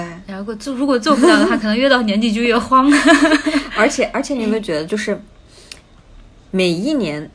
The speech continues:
Speaker 2: 你经历的事情特别多？
Speaker 1: 嗯。是。
Speaker 2: 会特别多，
Speaker 1: 是。
Speaker 2: 而且因为以前我倒没觉得上本科呀，
Speaker 1: 嗯。
Speaker 2: 或者是之前，我觉得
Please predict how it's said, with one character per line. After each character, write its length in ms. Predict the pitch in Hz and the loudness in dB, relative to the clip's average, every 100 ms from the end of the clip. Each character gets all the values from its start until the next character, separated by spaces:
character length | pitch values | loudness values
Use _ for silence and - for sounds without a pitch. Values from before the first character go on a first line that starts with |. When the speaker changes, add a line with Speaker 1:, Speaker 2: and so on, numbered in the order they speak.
| - | -10
Speaker 2:
你 140 | 175 | -8
经 200 | 233 226 | -4 -2
历 160 | 277 277 | -2 -2
的 80 | 180 | -4
事 200 | - 233 | -6 -8
情 200 | - 147 | -10 -14
特 200 | - 302 | -6 -4
别 180 | 147 - | -4 -8
多？ 280 | - - - | -10 -12 -12
Speaker 1:
嗯。 60 | - | -16
是。 320 | - - 247 - - _ _ - | -14 -12 -12 -14 -20 _ _ -10
Speaker 2:
会 200 | 311 311 | -4 -4
特 180 | - | -4
别 160 | 240 160 | -4 -4
多， 160 | 143 - | -4 -4
Speaker 1:
是。 40 | |
Speaker 2:
而 100 | 254 | -4
且 160 | 277 285 - - 330 | -6 -8 -16 -18 -10
因 100 | 359 | -6
为 160 | 392 392 - - _ - - _ - | -6 -8 -20 -20 _ -20 -20 _ -8
以 140 | 214 | -6
前 320 | 185 - 214 | -6 -6 -4
我 160 | 285 240 | 0 0
倒 200 | 185 202 | 0 -4
没 180 | 175 165 | -4 -8
觉 220 | 165 - | -8 -8
得 260 | 165 139 - | -8 -8 -6
上 260 | 208 180 | -4 -4
本 200 | 175 143 | -6 -12
科 200 | - 185 175 | -12 -8 -6
呀， 160 | 170 | -8
Speaker 1:
嗯。 40 | 156 | -8
Speaker 2:
或 140 | 175 | -8
者 80 | 160 | -8
是 120 | 160 | -10
之 200 | - 190 | -14 -16
前， 200 | 175 185 | -14 -14
我 80 | 180 | -12
觉 160 | 196 233 | -10 -6
得 180 | 294 | -6